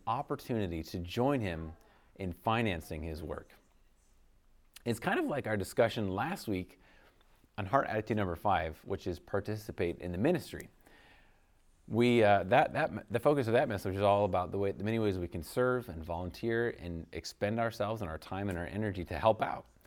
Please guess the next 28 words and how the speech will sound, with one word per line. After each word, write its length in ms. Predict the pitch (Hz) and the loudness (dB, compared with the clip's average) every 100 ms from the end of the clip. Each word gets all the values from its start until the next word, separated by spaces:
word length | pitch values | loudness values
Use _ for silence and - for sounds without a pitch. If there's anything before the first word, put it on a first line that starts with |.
| - - - | -20 -16 -2
We 160 | 104 | 0
pitch 300 | 117 147 147 | 4 2 2
in. 240 | 151 - - - _ _ - - - _ _ _ | -2 -4 -10 -18 _ _ -20 -20 -20 _ _ _
God 440 | - 127 151 151 95 | 6 8 6 0 0
doesn't 360 | 117 123 104 | 2 2 0
need 380 | 101 110 101 98 - - _ | 2 2 2 -2 -10 -20 _
our 420 | 92 101 95 92 - - | 4 6 4 0 -6 -6
time 420 | - 90 85 87 | -2 0 -2 -6
and 140 | 92 82 | -4 -4
our 100 | 82 | -4
strength. 420 | - 92 73 - - - | -4 -6 -6 -10 -14 -6
<laughs> 80 | 113 - - - - - - - - - | -6 -6 -12 -14 -18 -20 -20 -20 -20 -4
Uh, 140 | 95 95 | 2 2
but 160 | 107 | 4
there 160 | 113 127 | 2 0
is 180 | 170 - | -2 -6
tremendous 600 | - 107 95 107 117 - | -6 -2 0 0 -2 -6
blessing 680 | - 92 95 101 87 80 78 | -10 -4 -4 -4 -6 -6 -6
that 180 | 78 | -8
flows 500 | - 95 92 92 87 | -6 -2 2 2 -2
to 140 | - 92 | -6 -4
you 280 | 90 120 - | 0 0 -2
and 320 | 95 110 98 | -4 -4 -2
a 20 | |
lot 160 | 90 85 | -4 -2
of 80 | |
other 160 | 87 90 | -4 -6
people 540 | - 165 95 87 101 | -6 -6 -4 -4 -4